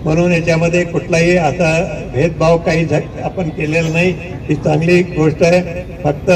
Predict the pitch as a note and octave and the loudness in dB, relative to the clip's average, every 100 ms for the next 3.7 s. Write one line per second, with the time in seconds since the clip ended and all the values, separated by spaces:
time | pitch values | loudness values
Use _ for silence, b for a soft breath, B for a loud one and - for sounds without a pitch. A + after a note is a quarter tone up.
0 | F#3 G3 - - E3 F3 D3+ D#3+ D#3+ D3 | 4 2 -6 -2 -2 0 -2 0 0 4
1 | D3+ E3+ D3+ - D3+ D#3 D3 C#3 D#3+ D#3+ | 4 4 0 -2 -4 -2 2 2 2 -2
2 | C#3+ E3 E3+ D#3+ D#3+ D#3 D3+ G#2 D#3+ - | -2 0 0 -2 0 0 -2 -6 -6 -6
3 | - - D3+ D#3+ F3 D3+ | -4 2 4 4 0 0